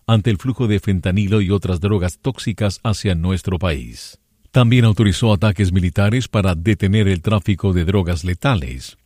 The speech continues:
destruir las narcolanchas e interrumpir las operaciones de los narcoterroristas que están envenenando al pueblo estadounidense.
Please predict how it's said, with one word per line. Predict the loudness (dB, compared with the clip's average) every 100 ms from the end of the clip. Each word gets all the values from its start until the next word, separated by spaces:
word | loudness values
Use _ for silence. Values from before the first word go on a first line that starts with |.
| _
destruir | 0 0 0 0 0
las | 0 2
narcolanchas | 0 0 0 2 2 2 -2 0
e | 0
interrumpir | 2 2 2 2 0 0
las | -2
operaciones | 0 -2 -2 -2 0 0
de | 0
los | -2 -2
narcoterroristas | -2 0 -2 -2 0 0 -4 -2 -4 -4 -10 -4
que | -4
están | -2 -2
envenenando | 0 0 0 0 0 0 0
al |
pueblo | 0 0 0 0 -2
estadounidense. | -2 -2 -2 -2 -2 -4 -8 -14 -14